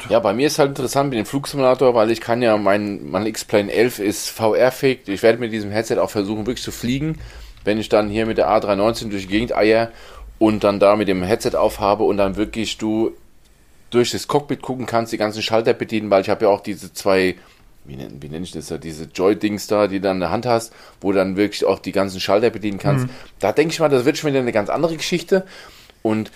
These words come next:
Speaker 1: ich lass mich einfach mal überraschen, wie das wird. Ich hab jetzt schon mal so die grobe Einrichtung gemacht, hab auch schon mal so ein paar Spiele runtergeladen, wo du es mal probieren kannst. Und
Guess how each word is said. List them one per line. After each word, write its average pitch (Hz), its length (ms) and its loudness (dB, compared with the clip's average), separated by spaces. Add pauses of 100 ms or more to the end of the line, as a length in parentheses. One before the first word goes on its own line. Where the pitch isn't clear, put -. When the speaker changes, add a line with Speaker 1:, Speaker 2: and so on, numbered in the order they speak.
Speaker 1:
ich 135 140 0
lass 240 120 6
mich 190 140 -6
einfach 208 160 2
mal 190 220 2 (120)
überraschen, 151 420 0
wie 110 60 -2
das 113 200 -2
wird. 190 260 4 (360)
Ich 107 120 -4
hab 135 100 2
jetzt 147 120 2
schon 135 120 -4
mal 123 140 6
so 110 200 4
die 95 200 -4
grobe 110 260 2
Einrichtung 110 380 -2
gemacht, 131 380 -2
hab 120 140 0
auch 113 100 0
schon 117 140 -4
mal 104 80 -2
so 104 80 -4
ein 101 120 -4
paar 90 340 -2
Spiele 160 260 0
runtergeladen, 120 920 0
wo 101 120 -2
du 98 60 -6
es 95 60 -12
mal 87 140 -2
probieren 127 360 0
kannst. 131 460 -6 (760)
Und 101 520 -2